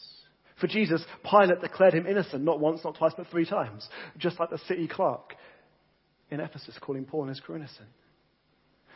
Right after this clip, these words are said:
See, gospel bravery is living like Jesus.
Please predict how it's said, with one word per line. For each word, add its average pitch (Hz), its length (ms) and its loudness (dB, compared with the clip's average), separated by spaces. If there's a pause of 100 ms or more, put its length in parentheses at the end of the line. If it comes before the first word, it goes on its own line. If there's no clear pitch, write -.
See, 180 100 0
gospel 208 420 4
bravery 160 580 4
is - 280 0
living 180 640 2
like 175 400 2
Jesus. 151 440 0